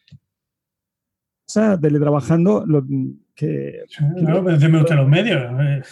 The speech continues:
Speaker 1: Claro, pero es que te dicen, es como si te dicen, "Toma, eh, tú tienes un Renault cinco y tienes que subir a la luna en el Renault cinco".
Speaker 2: <laughs> Exactamente.
Speaker 1: Imposible.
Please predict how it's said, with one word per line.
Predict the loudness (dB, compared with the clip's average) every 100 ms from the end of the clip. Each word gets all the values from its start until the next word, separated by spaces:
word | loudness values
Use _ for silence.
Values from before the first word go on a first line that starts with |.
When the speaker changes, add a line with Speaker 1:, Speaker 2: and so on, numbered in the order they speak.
| -10
Speaker 1:
Claro, | -4 -2 -2 -4
pero | -4 -2
es | -2 -4
que | -6 -6 -6
te | -2
dicen, | -2 -2 -4 -6
es | -6
como | -2 0
si | 2
te | 2
dicen, | 0 -2 -4
"Toma, | -2 -2 -4 -4
eh, | -2 -2 -4 -6 -4
tú | -2
tienes | 0 2
un | 0 0
Renault | 0 0
cinco | 2 0 2 0 0 -2 -2
y | 0
tienes | 2 0
que | 2
subir | 2 4
a |
la | 4
luna | 2 2
en | 2
el | 0
Renault | 0 0 0
cinco". | -2 -2 -6
Speaker 2:
<laughs> | -16 -2
Exactamente. | 0 0 0 2 2
Speaker 1:
Imposible. | 2 0 -6